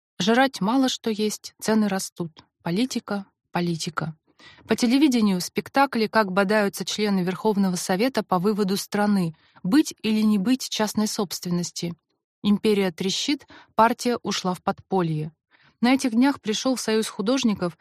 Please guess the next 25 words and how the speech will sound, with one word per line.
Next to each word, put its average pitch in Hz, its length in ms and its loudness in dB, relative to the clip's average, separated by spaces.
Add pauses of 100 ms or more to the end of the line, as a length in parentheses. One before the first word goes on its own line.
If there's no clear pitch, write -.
(220)
делили 262 560 2
импортные 247 580 2
и - 160 -4
отечественные 208 760 0
материалы. 196 720 0 (1200)
На 202 140 2
сто 302 200 0
пятьдесят 240 460 0
членов 220 440 0
Союза 190 360 -2
художников 202 640 0 (380)
пришёл 220 440 0
один 214 320 2
тюбик 190 380 -4
ультрамарина, 190 800 0 (300)
два 208 200 2
тюбика 202 380 -2
белил, 196 460 0 (260)
по 196 100 2
две 196 180 -2
щетинные 190 540 -2
кисти 262 520 -2 (260)
и 208 80 -4
так 202 220 0
далее. 160 500 -2